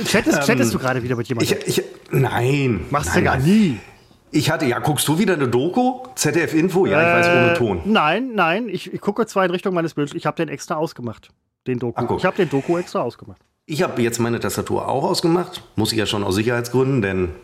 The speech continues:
Speaker 2: einmal Leertaste drücken kann, wenn das Aufnahmeprogramm offen ist,
Speaker 1: Schwierig.
Speaker 2: zu einem Stopp führen. Alles schon passiert hier. Ähm, ja, ich hab, er hat unseren Hörern eben noch gesagt, ich habe die Serie ganz kurz gesehen, ein, zwei Folgen vielleicht,
Speaker 1: Hm.
Speaker 2: und bin irgendwie nicht hängen geblieben und kann mich auch, äh, nicht mehr erinnern. Ja, es ist, wie es ist. Manchmal,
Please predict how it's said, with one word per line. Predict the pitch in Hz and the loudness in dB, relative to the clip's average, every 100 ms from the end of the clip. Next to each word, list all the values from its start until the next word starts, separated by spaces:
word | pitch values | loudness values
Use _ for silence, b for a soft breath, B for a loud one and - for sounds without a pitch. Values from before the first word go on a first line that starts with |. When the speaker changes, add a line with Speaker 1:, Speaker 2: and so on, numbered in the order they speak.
| - | -10
Speaker 2:
einmal | 107 107 101 | -4 -2 -2
Leertaste | 107 117 120 127 | -2 -2 -2 0
drücken | 107 120 123 | 0 0 -2
kann, | 120 107 120 117 | -2 -4 -2 -2
wenn | 95 | 0
das | 95 92 | -2 -2
Aufnahmeprogramm | 110 107 113 110 117 117 113 117 | -2 -2 -2 -4 0 0 0 -2
offen | 117 117 117 | -2 -2 2
ist, | 117 180 | 2 2
Speaker 1:
Schwierig. | 202 220 151 | 2 2 2
Speaker 2:
zu | 120 117 | 0 -2
einem | 104 101 92 | -2 -2 -2
Stopp | 101 - - 147 143 113 160 | -2 -4 -2 -4 -2 -2 -2
führen. | - 139 143 151 - | 2 2 2 0 -4
Alles | 117 123 117 | -4 -2 -2
schon | 110 | -4
passiert | 117 127 131 143 | -2 0 0 2
hier. | 147 170 B B B B B B - | 0 -2 B B B B B B -4
Ähm, | 120 123 127 147 | -2 0 -2 -2
ja, | 147 147 135 | -2 -2 -2
ich | 170 | -2
hab, | 180 | -2
er | 165 156 | 0 -2
hat | 160 | -2
unseren | 151 131 127 | -2 0 0
Hörern | 120 147 127 | 0 0 0
eben | 139 | 0
noch | 131 120 | 0 0
gesagt, | 120 120 139 | 0 -2 -6
ich | 127 | -4
habe | |
die | 127 | 0
Serie | 117 123 123 | 0 2 0
ganz | 98 120 - | -2 -4 -2
kurz | 117 | -2
gesehen, | 104 98 95 | 0 0 -2
ein, | - 113 120 | -2 -4 -4
zwei | 117 110 | -4 -4
Folgen | - 113 113 | -2 -2 0
vielleicht, | 113 110 107 - | 0 0 -2 -2
Speaker 1:
Hm. | |
Speaker 2:
und | 107 95 | -2 0
bin | 156 143 | -2 0
irgendwie | 147 123 | -2 0
nicht | 127 117 | 0 0
hängen | 120 143 | -2 -2
geblieben | 120 127 | 0 0
und | 123 | -2
kann | - | -2
mich | 135 123 | -2 -2
auch, | 120 117 | -4 -4
äh, | 123 | -2
nicht | 113 120 | -2 -2
mehr | 135 | -2
erinnern. | 123 - 143 | -2 -2 -2
Ja, | 196 | -2
es | 196 180 | -2 -2
ist, | 208 - | -2 -2
wie | 175 | -2
es | 135 | 2
ist. | 175 - - | 2 0 -2
Manchmal, | 147 147 147 135 | -4 -2 -2 -2